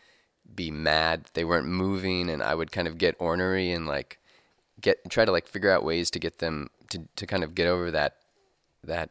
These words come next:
um, internal barrier that they have as an American audience. 'Cause, like you're saying, it's just, in so many of the different folk music scenes in America, it's just, like, it's just not part of it.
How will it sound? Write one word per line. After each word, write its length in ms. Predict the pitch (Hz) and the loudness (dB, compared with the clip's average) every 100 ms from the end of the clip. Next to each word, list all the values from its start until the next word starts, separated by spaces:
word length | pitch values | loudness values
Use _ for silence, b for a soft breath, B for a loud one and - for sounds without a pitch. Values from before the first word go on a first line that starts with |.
| - | -8
um, 480 | 82 71 65 71 87 _ _ _ | -6 -6 -6 -10 -16 _ _ _
internal 680 | 85 80 87 82 78 73 92 - - | -10 -6 -4 -2 -2 -4 -8 -16 -10
barrier 500 | 78 80 82 82 85 | -2 0 2 0 -2
that 180 | 82 - | -4 -6
they 100 | - | -12
have 300 | 80 80 80 | -6 -2 0
as 80 | 78 | -2
an 80 | 78 | -4
American 420 | 76 73 73 82 | -2 0 0 0
audience. 520 | 71 71 85 90 - | 0 0 -2 -4 -6
'Cause, 200 | - 87 | -4 -4
like 140 | 76 - | -4 -4
you're 80 | 82 | -4
saying, 260 | - 82 | -2 -4
it's 160 | 78 - | -6 -2
just, 360 | 107 - - - b b b b b b b b b _ | 0 0 -2 -6 b b b b b b b b b _
in 100 | 95 | -4
so 220 | - 113 | 2 4
many 160 | 110 104 | 4 4
of 60 | 92 | 4
the 80 | |
different 320 | 90 - 92 - | 0 0 -4 -6
folk 480 | - - 92 87 _ _ _ | -16 0 2 2 _ _ _
music 460 | - - 98 90 - | -12 -6 -2 -2 0
scenes 460 | - 98 95 98 92 | 0 2 0 0 -2
in 80 | |
America, 500 | 85 76 82 87 - | -2 2 0 0 -2
it's 180 | 76 - | -2 -2
just, 160 | 80 - | -4 -4
like, 160 | - | -6
it's 140 | - - | -8 -6
just 220 | 87 - | -6 -4
not 500 | 82 85 - _ - | 2 2 2 _ -12
part 260 | - 101 90 | -4 -2 -2
of 120 | 67 | -4
it. 180 | 52 | -6